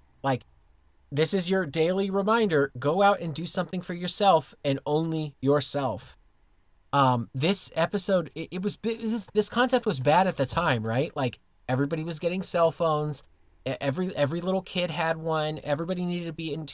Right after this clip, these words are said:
in contact at any given point. And I thought it was bad then. And then looking back at it then, I'm like, "Wow." You know, my mom used to want me to call her when I was coming home from middle school. And I would use the, uh,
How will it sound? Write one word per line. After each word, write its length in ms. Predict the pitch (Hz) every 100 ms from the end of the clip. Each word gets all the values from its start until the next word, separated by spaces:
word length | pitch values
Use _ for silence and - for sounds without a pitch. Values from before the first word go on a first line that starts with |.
| -
in 100 | 143
contact 540 | - 143 135 139 135
at 100 | 127 -
any 200 | 139 147
given 260 | 147 139
point. 360 | 131 - 123 104 - - _ _ _ _ -
And 140 | 160
I 140 | 147 180
thought 220 | 190 220
it 80 | 214
was 140 | 147 117
bad 340 | 151 151 104
then. 420 | 113 123 139 107 -
And 140 | 131
then 100 | 139
looking 280 | 143 165 208
back 240 | 170 170 175
at 100 | 160
it 140 | 120
then, 180 | 147 165
I'm 100 | 151
like, 180 | 135 - -
"Wow." 440 | 170 208 131 113 _ _ _ _ _ _
You 100 | -
know, 120 | 147 165
my 160 | 185
mom 240 | 220 247 262
used 180 | 233 -
to 60 |
want 140 | 185 185
me 60 |
to 80 | 165
call 340 | - 165 170
her 180 | 139 147
when 140 | 135 135
I 60 |
was 140 | 127 -
coming 200 | 143 139
home 120 | 139
from 180 | 123 117
middle 180 | 120
school. 300 | 110 - 80
And 100 | -
I 60 | 143
would 160 | 151 139
use 260 | 170 160
the, 260 | - 143 135
uh, 200 | 123 117